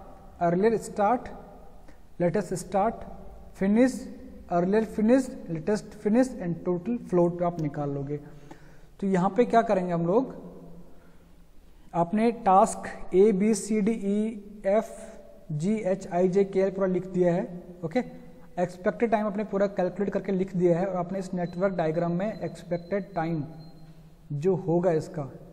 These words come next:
टीई, ये वाला portion, ये आपने लिख लिया सबके लिए।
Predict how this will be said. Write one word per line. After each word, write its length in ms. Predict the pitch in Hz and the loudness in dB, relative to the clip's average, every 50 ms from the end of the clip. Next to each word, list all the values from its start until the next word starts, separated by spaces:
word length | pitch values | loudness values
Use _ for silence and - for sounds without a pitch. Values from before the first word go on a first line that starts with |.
| - - | -10 -6
टीई, 440 | 165 160 170 170 165 156 160 185 - - - - - - - - - - - - - - - - - | -4 -2 -2 -2 -4 -4 -4 -4 -6 -8 -12 -16 -16 -18 -18 -20 -20 -20 -20 -20 -20 -20 -16 -10 -4
ये 140 | 151 160 160 | -2 0 0
वाला 240 | 147 143 139 143 151 | 0 0 -2 -4 -4
portion, 380 | 151 - 147 143 147 180 196 185 | -4 -4 -6 -6 -6 -6 -6 -4
ये 160 | 160 160 165 | -2 0 2
आपने 200 | 180 - 160 170 165 | 0 0 0 -2 -2
लिख 220 | 156 156 151 156 | -2 -4 -4 -4
लिया 160 | 151 147 143 131 | -4 -6 -6 -6
सबके 300 | - 147 - - - 151 | -8 -12 -12 -10 -10 -10
लिए। 140 | 139 131 | -8 -10